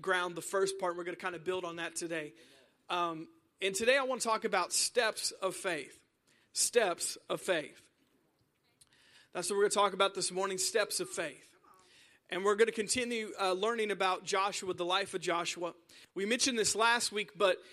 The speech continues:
it says in Romans that the reason that the Old Testament was written is so that we could read it and be encouraged. And we could read it and have hope, because when God talks about all these great men and women of God in the Bible,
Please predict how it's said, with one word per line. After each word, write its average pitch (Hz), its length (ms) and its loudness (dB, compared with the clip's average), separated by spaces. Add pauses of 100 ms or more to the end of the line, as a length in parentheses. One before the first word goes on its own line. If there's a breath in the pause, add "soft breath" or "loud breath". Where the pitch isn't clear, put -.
(160 loud breath)
it 190 80 0
says 220 300 2
in 190 160 -4
Romans 220 520 0
that 214 160 -2
the 202 80 2
reason 247 500 0
that 220 140 -4
the 214 80 0
Old 220 180 2
Testament 208 480 -4
was 170 200 -4
written 196 400 -6 (340 soft breath)
is 190 180 0
so 214 120 2
that 196 160 0
we 240 100 -4
could 185 240 0
read 262 260 -4
it 220 140 -4
and 190 100 -10
be 208 140 -4
encouraged. 196 840 -4 (420 loud breath)
And 185 140 -2
we 254 80 -2
could 185 200 2
read 269 240 0
it 226 120 -2
and 196 80 -12
have 190 260 0
hope, 202 320 -4
because 202 380 -2 (180 loud breath)
when 208 160 0
God 254 460 2
talks 240 280 -4
about 226 220 0
all 226 180 2
these 220 200 -6
great 226 320 -2
men 226 180 -6
and 208 80 -10
women 214 260 -6
of 175 120 -6
God 214 260 0
in 190 80 -6
the 180 80 -6
Bible, 196 580 0